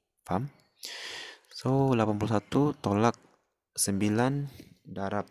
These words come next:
satu per tiga kuasa dua. Satu per tiga kuasa dua is satu per sembilan darab sembilan is satu, delapan puluh meter.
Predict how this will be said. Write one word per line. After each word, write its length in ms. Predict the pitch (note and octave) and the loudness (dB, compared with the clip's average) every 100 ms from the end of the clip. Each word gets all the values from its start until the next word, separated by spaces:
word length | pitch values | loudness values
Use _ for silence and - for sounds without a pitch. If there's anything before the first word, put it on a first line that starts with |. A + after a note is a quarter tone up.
| _ _ - - - | _ _ -16 -10 -6
satu 260 | - G2 | -6 -6
per 160 | - F#2 | -8 -8
tiga 180 | F2+ G2 | -6 -4
kuasa 320 | - G2 G2 | -2 -2 -4
dua. 260 | F#2 G2 C#3+ F3 - _ _ _ _ _ _ _ _ _ _ - - - - - _ - | -4 -4 -4 -8 -18 _ _ _ _ _ _ _ _ _ _ -20 -20 -20 -20 -20 _ -10
Satu 240 | - F2+ - | -8 -6 -6
per 180 | G2+ - | -6 -2
tiga 480 | G2+ F#2 A2 C3+ C3+ | -4 -2 -2 -4 -8
kuasa 300 | - G2 - G2 | -8 -6 -2 -2
dua 140 | A#2 - - | -4 -6 -4
is 200 | G2 - | -4 -2
satu 260 | F2 F2 | -6 -8
per 180 | - F#2 | -8 -6
sembilan 360 | F#2 F2+ G#2 B2 | -4 -4 -4 -4
darab 180 | G2+ F2+ | -6 -6
sembilan 400 | F#2 G2 A#2 C#3+ | -6 -4 -6 -6
is 140 | F2 | -8
satu, 380 | - - - C3+ E3+ _ _ _ _ _ - _ _ - | -8 -8 -6 -8 -8 _ _ _ _ _ -20 _ _ -16
delapan 240 | G2 F#2 | -6 -6
puluh 280 | F2+ A#2+ G2 - - _ _ _ _ _ _ - - - - | -2 -2 -2 -6 -20 _ _ _ _ _ _ -20 -20 -12 -8
meter. 320 | A2+ - | -6 -8